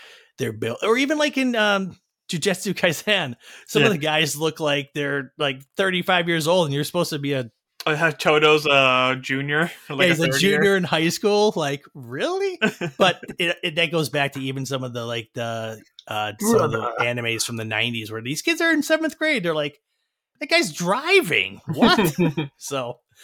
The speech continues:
Speaker 1: yeah, age is sort of like a
Speaker 2: Not legally.
Speaker 1: speculative number almost. So.
Speaker 2: Yeah, in terms of, like, the, the combo magic,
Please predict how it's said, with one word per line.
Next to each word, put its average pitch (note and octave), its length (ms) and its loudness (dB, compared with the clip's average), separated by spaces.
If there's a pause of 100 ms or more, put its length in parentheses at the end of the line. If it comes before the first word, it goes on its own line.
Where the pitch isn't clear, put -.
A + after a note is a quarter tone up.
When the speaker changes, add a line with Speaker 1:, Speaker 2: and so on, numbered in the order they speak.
(220)
Speaker 1:
yeah, B2+ 180 -4
age C#3 260 -2
is B2+ 120 -4
sort B2+ 220 0
of A2+ 80 -6
like A2 200 -2
a G#2 260 0 (180)
Speaker 2:
Not C#3+ 180 0
legally. C3+ 160 2
Speaker 1:
speculative A#2+ 320 0
number G#2+ 320 -4
almost. G#2 460 -6 (200)
So. G#2+ 360 -2 (1800)
Speaker 2:
Yeah, C#3+ 160 0
in D3+ 140 -8
terms F#3+ 300 -4
of, C#3+ 120 -6
like, B2+ 240 -6
the, A#2 460 -8
the B2+ 120 -8
combo B2 480 -6
magic, A2+ 600 -8